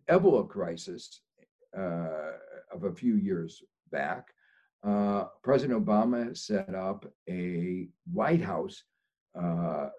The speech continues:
committee within the National Security Council, uh, to deal with pandemics,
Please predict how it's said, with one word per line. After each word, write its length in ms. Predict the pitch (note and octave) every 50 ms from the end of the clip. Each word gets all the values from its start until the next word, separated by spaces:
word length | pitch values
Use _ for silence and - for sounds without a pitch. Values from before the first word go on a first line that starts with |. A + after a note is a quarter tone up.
| - - _ _ _ -
committee 320 | - G#2+ A2+ A2+ G#2+ A2+
within 340 | A2 G2 - - G#2+ G#2+ G#2
the 80 | G2 G2
National 420 | G2+ G#2 G#2+ A2+ - - G2+ G2
Security 520 | E3+ - F3 E3+ - - F#3+ G#3+ G3+ D#3+ A2+
Council, 680 | G#2 - F2+ E2 E2 E2+ - - E2+ E2+ - - - _ _ _ _ _ _ _ _ -
uh, 260 | G2 G2+ G2 G2 G#2 - - - - -
to 80 | - C#3+
deal 280 | C#3+ - F3+ E3+ D3
with 220 | C3 C3+ C3+ C3+ -
pandemics, 720 | C3 B2+ B2+ A#2+ G#2+ A#2 G2+ - - - - - - -